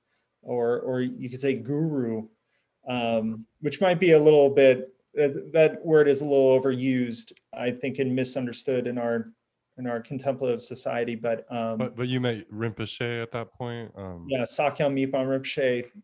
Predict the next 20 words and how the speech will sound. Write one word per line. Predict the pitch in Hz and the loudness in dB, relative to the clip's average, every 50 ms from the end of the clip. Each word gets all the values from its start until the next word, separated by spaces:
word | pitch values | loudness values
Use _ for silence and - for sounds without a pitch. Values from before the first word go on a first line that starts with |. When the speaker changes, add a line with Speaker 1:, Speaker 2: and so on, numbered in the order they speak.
| _ _ _ _ 98 104 | _ _ _ _ -6 -4
Speaker 1:
uh, | 123 120 117 117 | -2 0 0 -2
Speaker 2:
Yeah. | 113 110 107 101 - | -4 -8 -8 -6 -6
Speaker 1:
came | 196 190 180 160 143 135 131 131 - _ _ _ _ _ _ _ _ - | -4 -2 -2 -4 -4 -6 -8 -14 -14 _ _ _ _ _ _ _ _ -8
a | - - _ _ _ _ | -8 -8 _ _ _ _
few, | - 196 196 208 208 208 214 214 214 214 | -6 -2 0 2 2 2 2 2 2 0
he | 208 180 - - 254 | -2 -2 4 6 6
was | 254 226 - | 6 8 6
actually | - 175 185 - 220 214 | 6 4 4 2 2 4
on | 196 185 185 175 | 4 4 4 2
the | 151 135 | 2 4
land | 139 160 190 185 165 147 135 123 | 4 4 4 4 4 4 2 2
when | 135 139 139 | 0 0 2
I | 131 127 | 2 0
arrived, | 127 123 127 127 123 123 123 123 123 123 - - - - 131 | 0 0 0 0 0 0 0 -2 -4 -4 -8 -16 -14 -6 -4
uh, | 131 123 | -4 0
but | 120 139 139 139 | 2 0 0 0
he | 135 - 160 - | -2 -10 -12 -12
came, | _ - - 156 143 143 143 143 143 139 139 139 139 135 _ _ _ _ _ _ _ _ _ _ _ - | _ -14 -12 -10 -8 -6 -6 -6 -8 -8 -8 -10 -10 -12 _ _ _ _ _ _ _ _ _ _ _ -8
um, | 127 127 123 120 120 117 117 117 117 113 117 113 113 113 113 117 117 _ _ _ _ _ _ _ _ - 110 - | -6 -6 -4 -4 -4 -2 -2 -2 -2 -2 -4 -4 -6 -8 -10 -12 -14 _ _ _ _ _ _ _ _ -20 -12 -8
back | 131 120 123 123 120 120 120 117 - _ - _ | -8 -6 -6 -6 -6 -8 -10 -12 -16 _ -20 _